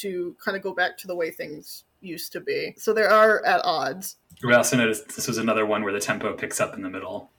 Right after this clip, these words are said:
Speaker 1: The reason this is placed here, it is that moment after she's had that aggressive outburst, she's having that reckoning, and she's figuring out, "Okay, did I just do that because it was the right thing to do, or is it because I wanted to do it?" And I think that's also part of this conversation.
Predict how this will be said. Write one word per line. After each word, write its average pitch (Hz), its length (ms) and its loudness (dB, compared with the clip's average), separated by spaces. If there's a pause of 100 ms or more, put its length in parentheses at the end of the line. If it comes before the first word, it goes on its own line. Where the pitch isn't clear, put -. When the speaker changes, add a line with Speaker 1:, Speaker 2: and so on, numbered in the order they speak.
(120)
Speaker 1:
The 247 80 2
reason 320 220 2
this 311 140 -2
is 277 100 -4
placed 240 260 2
here, 226 100 4
it 214 180 4
is 220 160 6
that 214 200 4
moment 196 380 -2
after 190 680 -2 (140)
she's - 360 -6
had 190 340 -4
that 202 260 4
aggressive 214 420 2
outburst, 196 400 -2
she's 196 140 -8
having 190 280 -4
that 185 140 -2
reckoning, 180 360 -2
and 180 80 -12
she's 185 160 -12
figuring 190 280 -4
out, 190 140 -4
"Okay, 190 440 0 (200)
did 240 140 4
I 240 160 10
just 233 480 2
do 208 160 0
that 233 280 4
because 196 640 -2
it 202 140 2
was 180 180 -8
the 170 120 -8
right 196 240 -2
thing 320 160 -2
to 330 100 -2
do, 349 260 0
or 214 120 6
is 208 80 4
it 196 80 -4
because 202 200 -4
I 185 60 2
wanted 170 460 -4
to - 80 -8
do 113 240 -8
it?" 98 200 -6 (300)
And 202 100 2
I 202 40 2
think 208 180 0
that's 202 220 -2
also - 260 -4
part - 240 -8
of 120 80 -6
this - 160 -4
conversation. - 880 -8